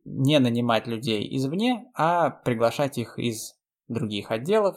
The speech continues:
в своей же компании. Э, я сам стал одним из таких людей, перейдя из Android отдела во Flutter отдел, свежесозданный. Вот, и у нас, э, таких вот, как и я, ещё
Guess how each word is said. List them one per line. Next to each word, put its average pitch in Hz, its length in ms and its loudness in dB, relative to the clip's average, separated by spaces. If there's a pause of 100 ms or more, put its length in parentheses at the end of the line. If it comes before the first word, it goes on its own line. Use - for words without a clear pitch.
(120)
в - 60 -16
своей 101 380 0
же - 100 -10
компании. 170 600 -2 (440)
Э, 107 280 4 (100)
я 117 160 4
сам 180 460 -2
стал 151 540 0
одним 139 460 0
из 127 180 -6
таких 127 340 -6
людей, 120 520 -4 (180)
перейдя 107 480 0
из 104 180 -4
Android 110 360 0
отдела 104 400 0
во 101 180 -2
Flutter 143 320 0
отдел, 120 480 0 (220)
свежесозданный. 123 960 -2 (540)
Вот, 110 220 -4
и 160 100 0
у 135 100 2
нас, 135 380 0
э, 101 240 -2 (140)
таких 135 420 -4
вот, 107 200 -6
как - 260 -4
и 101 40 -8
я, 104 180 0
ещё 110 600 -2